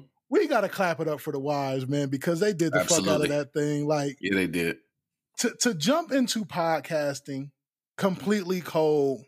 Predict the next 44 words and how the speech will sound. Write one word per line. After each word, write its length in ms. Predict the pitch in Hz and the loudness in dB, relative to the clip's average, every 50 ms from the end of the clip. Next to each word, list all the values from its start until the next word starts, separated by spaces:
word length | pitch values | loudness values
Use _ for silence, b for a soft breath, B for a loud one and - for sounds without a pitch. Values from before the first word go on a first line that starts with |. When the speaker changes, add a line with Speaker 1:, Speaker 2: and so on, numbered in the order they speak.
| _ _ | _ _
Speaker 1:
You 160 | - 190 226 | 0 2 4
know 80 | 226 226 | 4 4
what 100 | 220 220 | 4 2
I 40 | 214 | 2
mean? 320 | 208 214 220 214 214 214 208 | 2 2 2 2 2 2 2
Like, 340 | 185 165 160 151 147 143 B B B B B | 4 2 2 2 0 -4 B B B B B
I 100 | 262 339 | 0 2
know 140 | 294 247 208 | 4 4 4
they've 180 | 180 170 151 131 | 2 2 0 0
done 260 | 143 165 160 151 151 | 0 0 0 0 -2
some 320 | - - 151 139 139 117 - _ _ _ _ _ _ _ _ _ _ _ _ _ _ _ _ _ - | -2 -2 -2 -4 -6 -8 -12 _ _ _ _ _ _ _ _ _ _ _ _ _ _ _ _ _ -4
content 500 | - 240 233 226 208 - - 202 190 165 | 0 0 2 2 0 0 0 -2 -2 -2
here 220 | 139 147 185 175 160 | -2 -4 -2 -2 -2
and 100 | 156 156 | 0 0
there 160 | 151 147 143 | 0 0 0
before, 480 | 127 127 127 - - 190 180 170 160 151 | -2 -4 -10 -4 0 2 2 4 2 2
but 260 | 131 151 147 131 - b b b b b b b b b b b b b - - | 2 0 -2 -2 -6 b b b b b b b b b b b b b -4 2
it, 60 | 285 | 4
Speaker 2:
They're 140 | 302 381 - | 4 4 4
Speaker 1:
it 20 | |
Speaker 2:
no 140 | 320 - - | 4 2 2
Speaker 1:
ain't 140 | 370 359 339 | 2 2 4
even 180 | 320 285 269 262 | 4 4 4 4
like 140 | 254 233 | 2 2
Speaker 2:
strangers. 20 | 233 | 2
Speaker 1:
we 120 | 233 240 190 | 0 0 -2
the 100 | 160 156 | -2 -2
shit 300 | - - 214 220 220 196 | -4 0 0 2 2 2
or 80 | 175 | 0
nothing, 320 | 170 170 165 160 - 160 151 | -2 -4 -4 -4 -6 -6 -6
but 160 | 143 190 233 | -4 -4 0
they 80 | 311 | 2
Speaker 2:
Right. 60 | 349 320 | 2 2
Speaker 1:
really 280 | 311 330 320 285 247 | 2 2 2 0 0
did. 180 | 190 247 240 - | 0 -2 -2 0
They 80 | 311 370 | -2 -2
kinda 260 | - - 339 320 302 | 0 2 2 2 4
had 200 | 247 262 240 226 | 2 2 2 2
some 120 | - 214 185 | 0 -4 -4
shoes 220 | - 196 180 156 135 | -4 -6 -6 -8 -8
to, 60 | 160 | -6
let's 260 | 170 285 440 - 330 | -2 0 0 0 0
be 140 | 294 262 247 | 2 2 2
honest. 340 | 202 151 131 - - - | 2 0 -4 -10 -14 -20